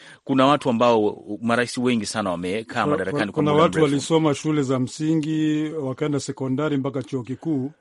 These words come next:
Speaker 2: wanamwona rais ni yule yule.
Speaker 1: Kuna marais wengine wame-, wapo madarakani kabla hata sijazaliwa mimi mwenyewe. Sasa mpaka leo hii unaona kwamba ni shughuli, <laughs> eh, ipo kweli. Sasa tukija kwenye kuangazia haya maswala, je,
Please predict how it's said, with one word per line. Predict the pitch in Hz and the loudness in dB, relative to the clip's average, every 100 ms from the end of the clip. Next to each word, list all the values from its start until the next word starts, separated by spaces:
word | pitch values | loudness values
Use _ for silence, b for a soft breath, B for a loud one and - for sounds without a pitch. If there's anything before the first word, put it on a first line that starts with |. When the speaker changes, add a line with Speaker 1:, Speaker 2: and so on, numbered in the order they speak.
| _ _ | _ _
Speaker 2:
wanamwona | 135 131 131 143 143 | -8 -4 -2 0 0
rais | 131 131 135 | 0 -4 -6
ni | 117 | -8
yule | 113 110 | -8 -12
yule. | 98 - - | -16 -20 -14
Speaker 1:
Kuna | - 123 | -4 2
marais | 127 135 156 | 4 4 2
wengine | 156 147 170 | -2 0 0
wame-, | 139 131 160 | 2 2 2
wapo | 120 120 135 147 | 2 2 0 0
madarakani | 123 113 113 - 135 | -2 0 0 0 -2
kabla | 110 143 110 | -2 -4 -2
hata | 127 107 | -4 -6
sijazaliwa | 92 85 82 117 131 | -10 -10 -4 -4 -4
mimi | 73 71 | -6 -20
mwenyewe. | 71 71 57 - _ _ | -20 -20 -20 -20 _ _
Sasa | - 107 101 | -10 -6 -4
mpaka | 90 107 | -6 -6
leo | 95 117 113 | 2 4 4
hii | 117 | 2
unaona | 101 104 101 | 0 0 -2
kwamba | - 104 92 90 | -2 -2 0 -2
ni | 90 | -2
shughuli, | - 95 98 87 - - | -6 -6 -6 -6 -10 -16
<laughs> | - | -6
eh, | 95 87 | -4 0
ipo | 104 - | -2 -2
kweli. | 85 76 | -10 -4
Sasa | - 226 | 0 0
tukija | 208 254 226 | 0 0 2
kwenye | 208 190 170 160 | 4 4 4 2
kuangazia | - 160 147 127 180 147 | 4 4 6 4 4 4
haya | 135 131 | 6 4
maswala, | 101 - 120 104 80 - B B B B - | 4 2 4 4 0 -10 B B B B 4
je, | 123 214 240 | 8 10 10